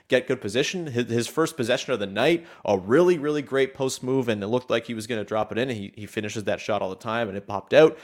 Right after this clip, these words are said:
There were three or four of those where, like, it was really good process of getting to the bucket,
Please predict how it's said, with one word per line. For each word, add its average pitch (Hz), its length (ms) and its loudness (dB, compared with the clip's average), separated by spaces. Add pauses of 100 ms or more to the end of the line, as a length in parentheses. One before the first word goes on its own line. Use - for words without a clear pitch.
(220)
There 202 120 4
were 220 80 8
three 220 220 0
or 214 60 6
four 220 220 6
of 196 60 2
those 107 320 -2
where, 113 440 4
like, 110 360 2
it 135 100 -4
was 107 160 -6
really 165 280 2
good 170 180 -2
process 156 500 4
of 104 140 -8
getting 127 220 0
to 131 100 -12
the 117 80 -2
bucket, 101 480 0